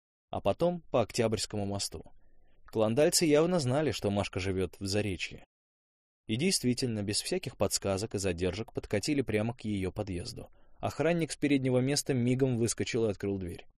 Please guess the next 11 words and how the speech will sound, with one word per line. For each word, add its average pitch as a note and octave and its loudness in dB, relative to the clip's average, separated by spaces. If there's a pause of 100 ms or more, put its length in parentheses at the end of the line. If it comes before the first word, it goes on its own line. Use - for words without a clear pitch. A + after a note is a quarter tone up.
(1300)
«Выходит, C#3 4
только D#3+ 6
девушка», — G#2+ 4 (260)
сразу A2+ 0
предупредил F#2+ -4
он. - -12 (880)
«Я D3+ -4
жду D#3+ -2
тебя», — B2 -2 (300)
прошептала F#2+ -4
Машка. - -8